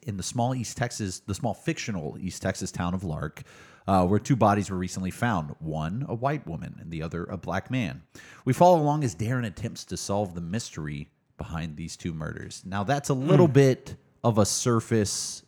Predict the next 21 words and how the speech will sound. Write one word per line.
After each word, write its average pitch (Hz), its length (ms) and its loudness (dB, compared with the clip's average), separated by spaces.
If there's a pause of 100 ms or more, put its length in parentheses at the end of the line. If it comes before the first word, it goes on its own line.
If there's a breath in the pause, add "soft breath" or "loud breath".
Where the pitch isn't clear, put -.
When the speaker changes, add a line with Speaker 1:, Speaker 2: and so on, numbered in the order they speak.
Speaker 1:
uh, 87 380 0 (160)
summary, 117 520 2 (160)
just - 160 6
Speaker 2:
Yeah. 120 120 8
Speaker 1:
because 113 200 4
a 98 60 0
lot 90 320 4
of 78 240 -2
the 80 400 -4 (440 soft breath)
layers 90 540 0 (340)
beyond 95 440 0
that 104 180 -2
we'll 98 100 -2
get 87 200 -4
into 87 300 -6
here 90 160 -6
in 80 40 -6
a 80 80 -8
little 85 200 -6
bit. 104 280 -6
But 78 320 -4